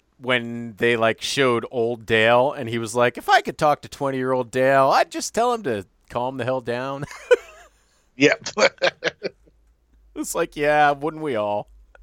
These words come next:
Speaker 2: Yeah. Also dropped in there like, "Oh, I qualify for the World Triathlon this summer."
Speaker 1: Yeah.
Speaker 2: You know?
Speaker 1: Yeah. I did. I, I, maybe he'll see Jordan there. Um,
Speaker 2: <laughs> Yeah, maybe. <laughs>
Speaker 1: One other thing from that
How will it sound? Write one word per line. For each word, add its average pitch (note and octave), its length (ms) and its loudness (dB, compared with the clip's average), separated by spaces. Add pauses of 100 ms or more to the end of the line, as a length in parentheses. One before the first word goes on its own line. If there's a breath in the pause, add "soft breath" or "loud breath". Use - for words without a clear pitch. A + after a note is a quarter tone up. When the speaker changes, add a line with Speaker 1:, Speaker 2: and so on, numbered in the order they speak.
(220)
Speaker 2:
Yeah. C#3+ 440 2 (180)
Also C4 240 2
dropped G3+ 340 0
in G3+ 120 -8
there F#3+ 180 2
like, E3 280 2
"Oh, G3 140 4
I D#3+ 140 4
qualify E3+ 500 0
for C#3+ 180 -10
the C#3+ 120 -2
World D3+ 340 2
Triathlon C#3+ 880 0
this A2 100 -6
summer." A#2 400 0 (200)
Speaker 1:
Yeah. B2 300 2
Speaker 2:
You C#3 100 -4
know? C3+ 40 -6 (360)
Speaker 1:
Yeah. B2+ 280 4 (220)
I A#2 140 -2
did. A#2+ 340 -6
I, A#2+ 320 -2
I, C3 140 -2
maybe A#2+ 280 -2
he'll B2 120 -4
see B2 160 -8
Jordan A#2+ 400 -6
there. E2+ 180 -10 (540 soft breath)
Um, G2 260 -2 (560)
Speaker 2:
<laughs> - 460 -4
Yeah, G#3+ 380 0 (200)
maybe. - 220 -12 (800)
<laughs> - 880 -8
Speaker 1:
One G#3+ 240 6
other A3+ 240 4
thing C#3+ 320 2
from A#2+ 220 -4
that A2 240 -2